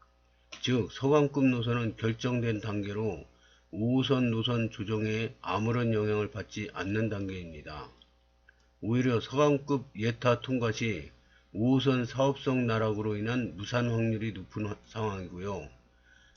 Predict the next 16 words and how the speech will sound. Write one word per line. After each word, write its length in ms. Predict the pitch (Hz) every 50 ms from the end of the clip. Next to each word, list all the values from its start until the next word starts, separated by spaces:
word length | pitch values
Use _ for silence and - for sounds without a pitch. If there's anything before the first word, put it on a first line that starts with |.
| -
전 400 | - - 117 120 123 117 110 - -
대광위원장 1000 | 113 113 113 117 127 127 127 127 123 123 120 117 117 110 107 113 110 110 110 104
발언이 1040 | - 107 101 104 104 104 101 101 98 95 92 92 92 101 123 131 135 131 123 123 -
그런 280 | - 107 120 120 117
맥락입니다. 800 | 113 107 104 101 95 95 92 87 85 82 78 76 85 82 76 69 - - - _ _ - - - - - _
서강급 600 | - - 135 131 147 143 143 139 143 143 127 117 - - 98
예타 420 | 113 117 120 120 - 127 123 123
통과되면 720 | - 127 127 120 113 104 107 104 110 113 113 104 82 73 - - _ - - - _ _ -
오 260 | - 104 117 123 131
호선 320 | 131 120 117 135 123 120 117
사업성 580 | 113 117 135 135 135 131 - - 123 120 113
떨어져서 680 | 113 120 117 113 113 104 107 104 - 127 131 139 139 139 - - - _ _ _ _ _
서강급 680 | - - 139 139 143 139 135 139 143 135 135 127 - - -
예타 640 | 82 101 104 117 117 - - 120 117 113 113 110 -
통과 360 | - 147 143 131 131 123 117
전에 520 | - 117 107 110 117 113 101 82 76 76